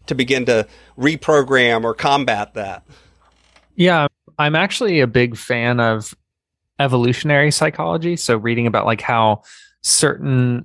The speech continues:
Speaker 2: psychological mechanisms serve us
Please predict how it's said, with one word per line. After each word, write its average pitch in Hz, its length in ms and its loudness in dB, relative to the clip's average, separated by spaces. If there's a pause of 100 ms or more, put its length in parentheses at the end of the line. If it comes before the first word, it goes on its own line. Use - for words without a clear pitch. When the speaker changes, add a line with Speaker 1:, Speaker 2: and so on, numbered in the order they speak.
(140)
Speaker 2:
psychological 123 760 0
mechanisms 113 880 -4 (200)
serve 117 460 2
us - 520 -2